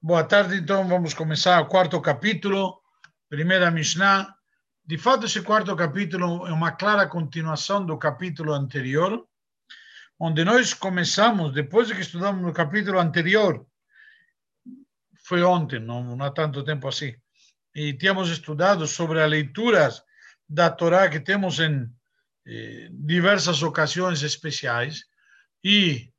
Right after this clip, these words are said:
que temos uma sequência normal da leitura da Torá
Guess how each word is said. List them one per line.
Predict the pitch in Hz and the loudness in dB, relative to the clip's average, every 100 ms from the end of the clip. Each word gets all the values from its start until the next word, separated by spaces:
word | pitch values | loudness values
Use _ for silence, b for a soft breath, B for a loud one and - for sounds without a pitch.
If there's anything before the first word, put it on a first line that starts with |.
| _ | _
que | 160 | -10
temos | 143 185 190 175 156 | -4 -2 0 -2 0
uma | 170 | 0
sequência | - - 165 - 202 226 240 233 196 - 170 156 | 0 -2 -4 -6 4 6 6 2 0 -2 -2 -2
normal | 175 165 165 196 196 | -2 -2 0 0 0
da | 170 160 | 0 -2
leitura | 160 143 185 170 | -2 -4 -2 0
da | 151 | 0
Torá | 143 131 113 117 - | -4 -6 -6 -6 -10